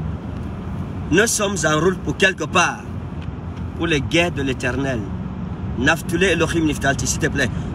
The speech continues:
Partageons cette vidéo. Tout au long de cette journée, je suis avec toi, ton pied, mon pied.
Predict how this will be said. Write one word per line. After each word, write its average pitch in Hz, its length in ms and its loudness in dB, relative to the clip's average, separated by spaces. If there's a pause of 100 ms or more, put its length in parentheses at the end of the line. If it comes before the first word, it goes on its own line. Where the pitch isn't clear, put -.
(120)
Partageons 214 580 2
cette 247 200 -2
vidéo. 160 420 0 (1300)
Tout 349 260 6
au 302 80 8
long 285 240 4
de 208 100 0
cette 233 240 4
journée, 185 220 4
je 165 100 2
suis 208 140 0
avec 190 200 2
toi, 165 120 0 (160)
ton 175 180 2
pied, 196 280 -2
mon 160 200 0
pied. 135 300 -2